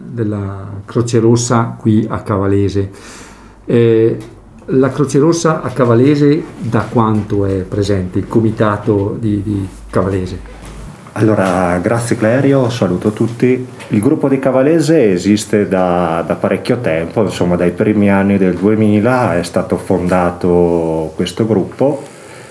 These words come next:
Speaker 2: è cresciuto insomma nel tempo, è riuscito a svolgere insomma diverse attività e ad avere anche una convenzione con, eh, Trentino Emergenza. Si era arrivati a un sabato e domenica in convenzione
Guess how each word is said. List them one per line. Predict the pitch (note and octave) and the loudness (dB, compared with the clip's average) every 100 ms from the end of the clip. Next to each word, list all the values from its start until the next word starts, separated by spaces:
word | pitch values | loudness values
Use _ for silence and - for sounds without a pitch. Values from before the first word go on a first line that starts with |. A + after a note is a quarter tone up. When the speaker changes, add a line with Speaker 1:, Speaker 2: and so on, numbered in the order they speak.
| - - - - | -20 -20 -20 -8
Speaker 2:
è | F#2 F2 | -4 -2
cresciuto | - F#2+ - A2 G2+ G2 G2 F#2 | -2 -4 -2 2 2 2 2 0
insomma | F2 - F2 F2 | 0 -2 0 0
nel | G#2 B2 | 0 0
tempo, | - F2 A#2+ A#2+ A#2 | -2 0 0 0 0
è | F#2 | 0
riuscito | F#2 F2+ - G2 F#2+ F#2+ F#2 F2 - - - - - - | 0 -2 0 -2 2 2 2 0 -4 -16 -20 -20 -20 -10
a | F2 F2 D#2 E2 D#2 D#2+ D#2+ D#2+ | -4 -4 -4 -6 -8 -6 -6 -6
svolgere | - E2+ F#2 F#2 G2 G2+ F#2+ | -6 -2 0 2 2 2 2
insomma | F2+ - F2+ | 0 0 0
diverse | F2+ F2 F2+ - | 0 0 0 -2
attività | F#2 G2 G2+ C3+ F2 G2 B2+ E2+ | -2 0 0 0 0 0 0 0
e | E2+ | -4
ad | D#2+ | -2
avere | F#2 F#2 G#2+ | 0 2 2
anche | F2+ F2+ F#2 A2+ G#2 | 2 0 0 0 2
una | F2 E2 E2 D#2+ D#2 D#2+ | 0 -2 -4 -4 -4 -4
convenzione | G2 F2+ G2 G2 G2+ F2+ G#2+ G#2 | -2 0 0 0 0 2 0 0
con, | F#2 E2+ E2 | 0 0 0
eh, | E2 D#2 D2+ - | -2 -4 -8 -4
Trentino | - F2+ G2+ F#2 | -2 0 0 -2
Emergenza. | E2+ D#2+ G#2 G#2 E2 - D#2 - - - - - - - - | -4 -2 0 0 -2 -6 -8 -10 -20 -20 -20 -20 -20 -20 -16
Si | - | -4
era | F2+ F#2 | 0 2
arrivati | F#2+ G2 G2 G2 F#2 | 2 2 2 2 2
a | F#2+ F#2 F2 F2+ E2+ | 2 2 0 0 -2
un | F2 F2+ E2+ | -2 -4 -2
sabato | - G#2 G2 F#2+ G2 | -2 0 0 0 0
e | |
domenica | F#2+ F#2 F#2+ F#2+ F#2 - F2+ | 2 2 2 2 0 0 0
in | F2+ | 0
convenzione | F2 F2+ F2+ C3 C3 G#2+ G2+ A2+ C3+ C#3 - | 0 0 0 0 0 0 2 2 2 0 -6